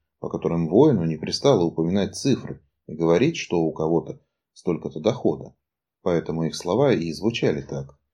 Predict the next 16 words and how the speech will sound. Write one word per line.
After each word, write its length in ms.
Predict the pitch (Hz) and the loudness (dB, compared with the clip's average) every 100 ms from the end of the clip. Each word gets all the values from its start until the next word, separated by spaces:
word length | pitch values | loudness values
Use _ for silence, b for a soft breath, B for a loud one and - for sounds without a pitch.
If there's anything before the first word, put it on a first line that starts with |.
| _ _ _ - | _ _ _ 0
«Даже 260 | 87 80 | 0 2
умирая 380 | 82 85 85 80 | 0 2 2 2
от 180 | - 78 | 0 -2
голода, 580 | 104 151 90 73 69 - | 4 4 4 -2 -8 -10
ястреб 480 | 82 78 - 98 117 | -4 -4 -2 -2 0
не 80 | 113 | 0
притронется 600 | 110 113 85 76 - 82 | 0 0 -2 -4 -6 -10
к 80 | |
зерну. 480 | 82 120 123 78 - _ _ _ _ _ - | -2 -2 0 -4 -8 _ _ _ _ _ -6
Даже 260 | 76 71 | -4 -2
не 140 | 76 78 | -4 -4
съев 320 | 85 76 - | -4 -6 -4
ничего, 540 | 82 - 104 131 - | -4 -2 4 4 4
самурай 480 | - 78 76 73 71 | -2 -4 -2 -2 -2
пользуется 580 | 73 78 73 76 71 78 | 0 -2 -2 -6 -4 -4
зубочисткой». 800 | 80 78 104 80 69 _ - | -2 -4 -4 -6 -12 _ -20